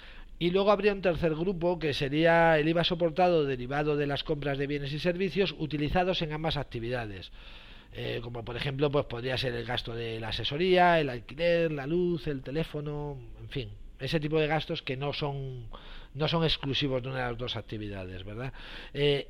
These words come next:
pues bien, de este iva podremos deducirnos la parte calculada de acuerdo a la prorrata general. Es decir, en nuestro ejemplo, este iva, que por diferencia serían cinco mil quinientos euros, el,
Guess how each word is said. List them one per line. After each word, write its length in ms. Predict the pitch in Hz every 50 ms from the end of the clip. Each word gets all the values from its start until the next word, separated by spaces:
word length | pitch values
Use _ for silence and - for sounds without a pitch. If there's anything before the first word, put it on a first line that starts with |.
| - -
pues 200 | - 151 151 147
bien, 160 | 170 170 160
de 80 | 160 180
este 200 | 180 - - 208
iva 280 | 220 214 208 208 202 160
podremos 380 | 170 160 160 175 175 180 165
deducirnos 500 | 185 180 170 165 151 - 175 170 185 190
la 160 | 180 160 131
parte 260 | 127 160 160 147 175 160
calculada 640 | 165 165 165 143 147 160 170 175 170 175 180 175
de 80 | 165 147
acuerdo 380 | 127 - 151 156 151 151 170
a 20 | 170
la 440 | 170 156 147 139 135 131 127 120
prorrata 400 | - - 123 120 127 135 127 135
general. 540 | 120 113 120 113 107 107 107 107 95 90 87 - - - - - - - - - -
Es 120 | 123 131
decir, 280 | 147 139 - 160 147 123
en 80 | 117
nuestro 220 | 117 110 - - 117
ejemplo, 320 | - 156 160 156 151 170
este 180 | 165 - - 143
iva, 300 | 147 151 143 131 120 117 113 113 110 104 - - -
que 160 | - 113 110
por 160 | 101 117 113
diferencia 560 | 107 113 101 - 117 123 127 120 107 131 120
serían 340 | - 123 120 123 123 120 117
cinco 220 | 117 127 117 120
mil 160 | 117 120 123 113
quinientos 380 | 117 120 123 123 131 135 127
euros, 420 | 180 180 180 180 190 190 180 - - - - - - - - - - -
el, 480 | - 147 147 143 143 147 147 143 -